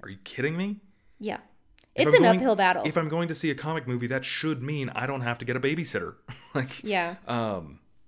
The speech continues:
Speaker 1: so, yeah, uh, th-, there are, you know, those world-renowned comic movies. You know, everybody loves Joker, The Batman, Dark Knight, stuff like that, where they really, really take themselves seriously and stuff. But you can't make an entire universe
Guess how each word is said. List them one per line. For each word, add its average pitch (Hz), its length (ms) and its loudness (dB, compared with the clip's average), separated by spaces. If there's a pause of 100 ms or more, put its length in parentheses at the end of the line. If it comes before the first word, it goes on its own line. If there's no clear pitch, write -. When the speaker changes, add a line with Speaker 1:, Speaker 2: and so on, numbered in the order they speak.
(340)
Speaker 1:
so, 98 520 -2 (120)
yeah, 92 220 -6 (180)
uh, 92 380 -6 (100)
th-, - 240 -8
there 113 160 2
are, 98 240 -2 (580)
you 92 100 -16
know, 82 60 -18
those 87 220 -16
world-renowned 101 1040 -2 (240)
comic 156 340 -8
movies. 90 480 -12 (180)
You 98 60 -14
know, 92 160 -10
everybody 104 320 -6
loves 101 400 -4 (420)
Joker, 117 680 2
The 98 80 -10
Batman, 101 680 -6
Dark 101 280 -4
Knight, 98 260 -8
stuff 95 160 -10
like 92 120 -12
that, 113 280 -2
where 95 140 -8
they 95 120 -8
really, 98 380 -6
really 98 220 -6
take 92 220 -12
themselves 90 340 -10
seriously 117 500 -2
and 107 80 -10
stuff. 110 200 -6 (500)
But 160 340 -4 (400)
you 110 140 -8
can't 113 360 -8
make 101 200 -10
an 95 40 -10
entire 92 360 -8
universe 95 640 -8